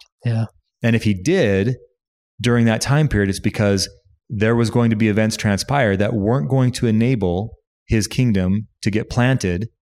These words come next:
Speaker 2: in that time period so that it could grow in the way that it needed to, to presage the second coming of Jesus Christ.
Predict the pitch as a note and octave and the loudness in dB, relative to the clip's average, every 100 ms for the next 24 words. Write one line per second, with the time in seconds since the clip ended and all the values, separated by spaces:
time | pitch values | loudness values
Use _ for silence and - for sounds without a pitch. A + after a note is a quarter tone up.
0 | _ _ _ _ A2+ G#2+ G#2 G#2 C3 C3+ | _ _ _ _ 0 2 0 0 0 0
1 | G#2+ G2 - G#2+ G#2 G2 G#2+ A2 G#2+ G2 | 0 0 0 -2 -2 -2 0 2 2 2
2 | G2 F#2+ G2 G#2+ B2 G2 - F#2+ F#2+ F#2+ | 0 0 -2 0 0 -2 -2 -2 -4 -2
3 | A2 G2+ G#2 G2 F2 F2 G#2 G2 G#2 G2 | -2 0 -2 -2 -4 -4 -4 -4 -2 0
4 | F#2+ F2 F2 E2+ - B2+ F2+ - | 0 -2 -4 -4 -2 -2 -2 -6